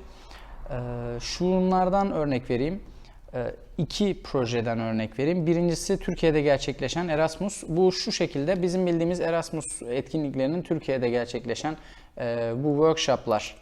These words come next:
eğitimler, trainingler gibiydi. Bir tanesine, e, katılımcı olarak gitmiştim. Bir tanesinde de direkt düzenleyici ekipten, e, ekipteydim. Katılımcı olarak gittiğim film yapımı, kısa film çekimi üzerineydi. Get Your Own Picture diye bir proje. E, eski bir proje, köklü bir proje.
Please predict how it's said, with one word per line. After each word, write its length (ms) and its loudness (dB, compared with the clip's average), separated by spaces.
eğitimler, 520 0
trainingler 680 0
gibiydi. 380 -2
Bir 60 0
tanesine, 640 2
e, 220 -4
katılımcı 520 2
olarak 260 2
gitmiştim. 440 -6
Bir 80 -4
tanesinde 440 -2
de 120 -2
direkt 220 0
düzenleyici 500 2
ekipten, 560 -4
e, 80 -4
ekipteydim. 600 -2
Katılımcı 500 4
olarak 280 6
gittiğim 340 2
film 460 2
yapımı, 320 2
kısa 180 0
film 180 -2
çekimi 340 0
üzerineydi. 500 0
Get 240 2
Your 120 -2
Own 100 -2
Picture 340 -6
diye 140 0
bir 100 -4
proje. 400 -2
E, 80 -4
eski 380 -2
bir 60 -6
proje, 260 -4
köklü 320 -4
bir 60 -6
proje. 380 -4